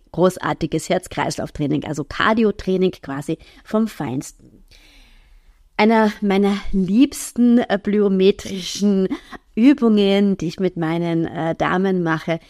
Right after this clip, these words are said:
ist, ähm, das Schnurspringen. Und wenn du jetzt sagst, „Also Schnurspringen, das traue ich mir jetzt eigentlich gar nicht zu, äh, das habe ich schon so ewig lange nicht mehr gemacht und außerdem habe ich da irgendwie Angst, dass ich mich in der Schnur, äh, verhasple oder,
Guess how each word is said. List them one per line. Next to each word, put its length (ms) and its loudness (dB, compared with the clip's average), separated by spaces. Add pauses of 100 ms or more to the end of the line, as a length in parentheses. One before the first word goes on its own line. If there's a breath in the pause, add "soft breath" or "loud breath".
(220 loud breath)
ist, 320 0
ähm, 380 0
das 240 0
Schnurspringen. 920 0 (880)
Und 100 2
wenn 140 4
du 60 4
jetzt 160 0
sagst, 260 -2
„Also 160 -4
Schnurspringen, 560 0
das 160 -2
traue 200 -2
ich 120 -6
mir 80 2
jetzt 160 -2
eigentlich 320 -4
gar 140 -18
nicht 240 -20
zu, 160 0 (400 loud breath)
äh, 220 0
das 120 -4
habe 160 -2
ich 80 -6
schon 160 -2
so 80 -2
ewig 320 2
lange 300 0
nicht 200 -2
mehr 120 -2
gemacht 520 0
und 120 -4
außerdem 400 -2
habe 140 -2
ich 100 -10
da 80 -6
irgendwie 400 -4
Angst, 260 -4
dass 120 -6
ich 120 -4
mich 160 -8
in 80 0
der 120 -4
Schnur, 280 -2 (460 loud breath)
äh, 200 -2
verhasple 880 0
oder, 600 0